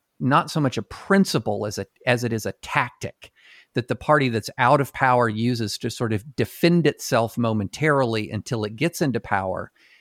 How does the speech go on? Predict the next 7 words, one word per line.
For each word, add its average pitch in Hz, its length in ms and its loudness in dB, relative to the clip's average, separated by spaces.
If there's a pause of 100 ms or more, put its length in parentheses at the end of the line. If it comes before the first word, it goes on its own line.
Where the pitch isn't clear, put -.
(160)
and 135 140 2
then 135 120 2
tries 120 360 0
to 110 260 -2 (400)
essentially 165 560 2
immediately 139 640 4
contradict 147 720 2